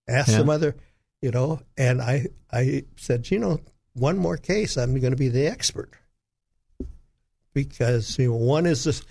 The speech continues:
Speaker 1: one is your experience, two is your series,
Speaker 2: Right.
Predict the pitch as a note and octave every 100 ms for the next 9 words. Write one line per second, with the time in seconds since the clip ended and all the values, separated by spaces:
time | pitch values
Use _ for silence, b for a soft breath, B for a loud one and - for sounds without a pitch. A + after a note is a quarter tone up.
0 | b b C#3+ D#3 F3 D3+ C3 D3 C#3+ -
1 | C#3+ B2 A2+ D3+ - - - D#3+ D3+ B2
2 | C3+ - E3+ D3 A#2 D3 E3 - A2 G#2+